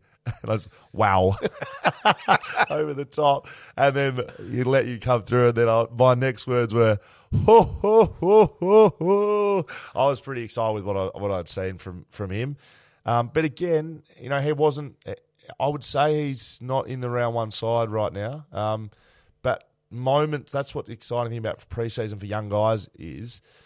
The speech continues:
Apparently he took a really good mark after you and I packed up and left. <laughs> Um, <laughs>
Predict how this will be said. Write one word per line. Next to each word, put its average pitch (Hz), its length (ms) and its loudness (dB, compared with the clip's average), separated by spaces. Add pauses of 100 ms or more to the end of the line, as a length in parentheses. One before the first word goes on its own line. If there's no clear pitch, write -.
(260)
Apparently 139 260 -4
he 110 40 -8
took 104 140 -12
a 107 40 -8
really 117 280 -4
good 101 120 -6
mark 110 360 -4
after 104 240 -4
you 107 80 -6
and 101 100 -4
I 98 100 0
packed - 380 -6
up - 80 -12 (100)
and 104 100 -4 (520)
left. 196 100 2
<laughs> - 0 -
Um, 127 420 4 (600)
<laughs> - 180 0